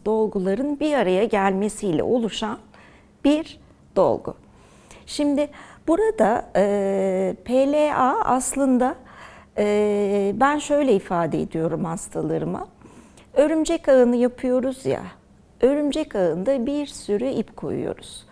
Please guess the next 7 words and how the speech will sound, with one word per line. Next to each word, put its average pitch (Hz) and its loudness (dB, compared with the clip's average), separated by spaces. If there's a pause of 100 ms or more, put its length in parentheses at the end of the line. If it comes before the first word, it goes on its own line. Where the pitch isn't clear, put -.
(360)
Bu 359 2 (480)
örümcek 294 -2
ağının 208 -2 (320)
sıvılaştırılmış 262 -2
hali 160 -6
gibi. - -10 (1000)
Yani, 285 0